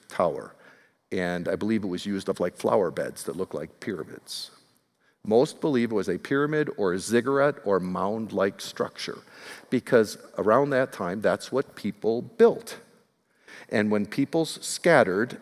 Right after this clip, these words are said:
that concept shows up all over the world. Mesopotamia, Egypt with pyramids and others, South America, the Aztecs, China, and more. People kinda had this common architecture.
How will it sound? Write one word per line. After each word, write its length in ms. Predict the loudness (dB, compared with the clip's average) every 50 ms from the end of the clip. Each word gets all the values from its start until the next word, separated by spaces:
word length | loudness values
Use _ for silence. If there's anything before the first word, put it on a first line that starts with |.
| -2 2
that 280 | 4 4 4 2 -2
concept 680 | -4 -2 0 0 0 0 -2 -2 -2 -2 -4 -6 -10 -12
shows 340 | -4 0 0 0 2 4 4
up 260 | 4 4 2 -2 -10 -2
all 180 | 0 2 2 2
over 140 | 2 0 -2
the 80 | 0
world. 340 | 2 4 4 4 2 -2 -8 -16 -20 -20 -20 _ _ _ _ _ _ _ _ _ _ -4
Mesopotamia, 840 | -2 -2 0 0 -2 -4 -2 0 2 2 2 2 0 -2 -2 -4 -6 -10 -16 -20 -20 -20 _ _ _ _ _ _ -2
Egypt 420 | 0 0 0 0 -2 -2 -2 -6
with 140 | -8 -8 -6
pyramids 520 | -2 0 0 0 0 0 -2 -2 -2 -2 -2
and 80 | 0
others, 320 | 0 0 0 -2 -4 -8 -12
South 380 | -14 0 4 6 6 6 6 4
America, 580 | 0 0 2 2 2 2 0 -2 -2 -2 -2 -4 -8 -18 -20 _ _ _ _ _
the 120 | 0 2
Aztecs, 600 | 4 4 4 2 2 2 0 0 -2 -6 -14 -14 -16 -20 _ _ -8
China, 420 | 2 6 8 8 8 6 4 0 -4 -6 -14 -20 -20 -20 _ _ _ _ _ _ _ _ _ -14 -8 -4
and 160 | -4 -4 -2
more. 280 | -2 -4 -4 -4 -8 -12 -20 -20 -20 _ _ _ _ _ _ _ _ _ _ _ _ _ _ _ _ 0
People 260 | 0 2 2 2 2
kinda 240 | 4 4 4 6 6
had 140 | 4 4
this 140 | 4 0 -4
common 420 | -4 -2 -2 0 0 0 -2 -4 -2 0
architecture. 680 | 0 0 0 -2 -4 -4 -4 -4 -4 -6 -10 -12 -14